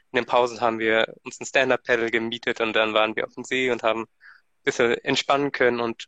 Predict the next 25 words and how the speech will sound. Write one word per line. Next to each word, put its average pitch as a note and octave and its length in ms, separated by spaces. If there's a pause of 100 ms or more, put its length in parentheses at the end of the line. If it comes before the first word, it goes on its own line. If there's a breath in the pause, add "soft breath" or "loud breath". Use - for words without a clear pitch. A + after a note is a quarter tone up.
(140)
haben B2+ 340
dann, B2 300
je C#3+ 140
nachdem, C#3 440
was A#2+ 220
man C3 180 (220)
kann B2 320
oder B2+ 180
was A#2+ 160
man A2+ 180
will, A#2+ 220 (360 soft breath)
unser C3 220 (380)
Programm B2+ 380
dementsprechend B2 480
angepasst. - 600 (380)
Ich - 160
hab - 140
dann A#2+ 160
mehr A#2 140
diese A2 180
Entspannungssachen D3 720
gemacht A#2+ 360
oder A2 120
so A2 180 (260)
Hit-Trainings. A#2+ 840